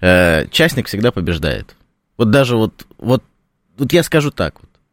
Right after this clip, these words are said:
Вот садишься в автобус, какая-то делегация идет. Ты уже сел, а все остальные бегают. Пока они зайдут в этот автобус, уже,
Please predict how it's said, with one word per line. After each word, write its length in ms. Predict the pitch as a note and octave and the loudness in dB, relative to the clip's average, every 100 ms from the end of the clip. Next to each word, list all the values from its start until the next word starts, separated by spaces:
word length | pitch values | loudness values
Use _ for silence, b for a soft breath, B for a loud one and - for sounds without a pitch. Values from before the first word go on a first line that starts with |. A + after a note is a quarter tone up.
| _ - | _ -6
Вот 160 | A#2 | -6
садишься 580 | - E3 E3 B3+ - D3 | 0 0 0 -2 0 0
в 80 | A2 | 2
автобус, 440 | C3+ - G2+ D#2+ | 0 0 -2 -2
какая-то 220 | - A2+ | -2 -2
делегация 680 | F2+ A2+ A#2+ G2+ D#2 - C2 | 2 2 4 2 -2 -6 -12
идет. 240 | A#1+ B2+ - B B B | -10 -12 -14 B B B
Ты 120 | D3+ | 4
уже 200 | D#3+ D#3+ | 4 4
сел, 480 | D#3 - G#3+ G3+ G3+ _ _ b b b b | 0 0 0 0 -6 _ _ b b b b
а 120 | A#2 | -4
все 140 | - E3+ | 0 0
остальные 400 | E3 D3+ D3 A#2 | 2 4 4 4
бегают. 400 | F#2+ D2 G#1+ - | 2 0 -6 -4
Пока 300 | B2+ C3 F#3 | -4 0 2
они 180 | E3+ D#3 | 2 2
зайдут 340 | C3+ C#3 C#3+ B2+ | 4 4 2 0
в 60 | |
этот 200 | C3 - | -2 0
автобус, 520 | B2 - E3+ C#3+ F#2 G2 | -4 0 0 2 -2 -2
уже, 320 | A2 D3+ | 0 0